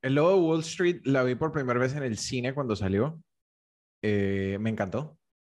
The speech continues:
Y de hecho, a pesar de que dura tres horas, es una película que me he visto por lo menos seis o siete <laughs> veces, porque realmente es muy, muy buena, tiene muy buen ritmo. O sea, la película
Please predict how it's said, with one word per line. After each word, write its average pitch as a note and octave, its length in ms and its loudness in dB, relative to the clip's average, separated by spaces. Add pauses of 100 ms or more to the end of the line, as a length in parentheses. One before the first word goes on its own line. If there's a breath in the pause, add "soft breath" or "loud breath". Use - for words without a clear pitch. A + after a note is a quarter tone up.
(240)
Y G#2 80 0
de G2+ 200 4
hecho, A#2+ 720 2 (680)
a G2 120 -6
pesar A2 320 0
de A#2+ 100 4
que C3+ 80 4
dura A2+ 340 2
tres B2 320 0
horas, A#2 200 0
es A2+ 40 -4
una A2+ 160 -4
película A2 320 0
que G#2+ 60 -4
me F#2 80 -6
he F2+ 40 -4
visto F#2+ 200 -4
por A2 100 -2
lo G2+ 100 0
menos F#2 260 -6
seis G2+ 220 0
o G#2+ 60 -2
siete - 340 2
<laughs> C#3+ 220 2
veces, A2 640 -2 (760 loud breath)
porque G#2+ 180 0
realmente G#2+ 420 0
es - 220 -8
muy, A#2+ 500 4
muy A2+ 140 2
buena, G#2+ 240 0
tiene F#2+ 180 -4
muy A#2+ 560 4
buen G2+ 240 0
ritmo. G#2 460 0
O - 340 -20
sea, F#2+ 120 2
la F#2+ 140 2
película A2 720 2